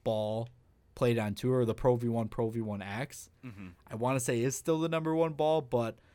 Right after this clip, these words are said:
Speaker 1: there's a lot of balls that are catching up to it, right, and, and are making a claim for that. Callaway has the Chrome Soft and the Chrome Soft X.
Speaker 2: Mm-hmm.
Speaker 1: Those again, and, uh,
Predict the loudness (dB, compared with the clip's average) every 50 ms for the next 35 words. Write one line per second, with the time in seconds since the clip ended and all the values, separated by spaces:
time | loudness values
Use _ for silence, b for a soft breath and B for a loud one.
0 | b b b b -4 -2 0 2 2 4 4 4 4 4 4 2 2 4 4 2
1 | 0 0 -2 -2 -2 -2 -4 -6 -10 -10 -8 -6 -6 -4 -4 -6 -6 -8 -12 _
2 | _ 4 6 6 6 4 2 0 0 0 -2 -4 -8 -10 -10 -10 -10 -8 -8 -6
3 | -6 -6 -6 -8 -8 -8 -8 -6 -6 -4 -4 -2 -2 -2 -2 -2 -4 -4 -6 -6
4 | -6 -8 -8 -8 -8 -8 -8 -8 -10 -10 -10 -10 -12 -12 -14 B B B B B
5 | B B B _ 2 4 6 6 8 10 8 8 8 6 4 2 2 0 -2 -4
6 | 0 2 2 2 2 0 2 2 4 4 4 2 0 -2 -4 -4 -2 -2 0 0
7 | 0 0 0 0 -2 -2 -2 -4 -10 -14 -10 -8 -8 -8 -8 -10 -12 -12 -14 -16
8 | b b b b -16 -10 -2 2 4 4 4 4 2 2 2 2 2 2 0 0
9 | -2 -2 -2 -2 -4 -4 -8 b b b b b b b -6 -2 -2 0 0 -2
10 | -2